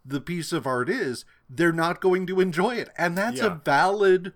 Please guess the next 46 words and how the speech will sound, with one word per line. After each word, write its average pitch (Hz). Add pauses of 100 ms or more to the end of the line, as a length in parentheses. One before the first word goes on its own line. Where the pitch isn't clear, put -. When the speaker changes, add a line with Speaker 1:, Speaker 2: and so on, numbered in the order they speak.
(220)
Speaker 2:
Yeah. 147
Speaker 1:
reason 185
for 175
not 160
liking 202
something. 98 (340)
Speaker 2:
And, 160
and 165
that's 190
not 202
Speaker 1:
So 185
Speaker 2:
so-, -
that's 170
not 202
something 180
I'm 147
going 135
to 117
argue 113
with -
either. 110 (120)
Like, 107
I'm 147
just 180
gonna 165
Speaker 1:
Right. 165
Speaker 2:
go, 151 (160)
"All 117
right, 170 (200)
uh, 127 (500)
well, 147 (220)
huh. 143 (260)
What 135
is, 180
is 151
there 156
something 165
like 147
that 147
that 117
doesn't 120
have 196
her 214
in 240
it? 262 (160)
Um, 175